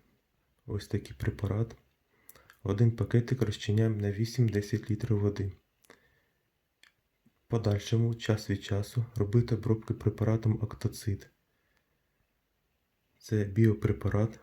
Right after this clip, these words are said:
безпечний для людини, тому що вже під кінець, коли рослина починає зав'язувати плоди,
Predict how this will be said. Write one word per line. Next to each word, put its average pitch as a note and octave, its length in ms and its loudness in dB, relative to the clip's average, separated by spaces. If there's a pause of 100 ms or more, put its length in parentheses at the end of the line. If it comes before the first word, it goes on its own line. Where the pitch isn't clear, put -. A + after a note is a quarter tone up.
безпечний G#2 760 0 (880)
для G2+ 100 -2
людини, G#2 580 2 (1800)
тому A2+ 240 4
що G#2+ 220 0
вже G#2+ 320 2 (400)
під A2 200 2
кінець, G#2+ 500 0
коли G#2 320 2
рослина G#2 400 2
починає G#2 540 -2
зав'язувати G2+ 560 -2
плоди, A#2 440 0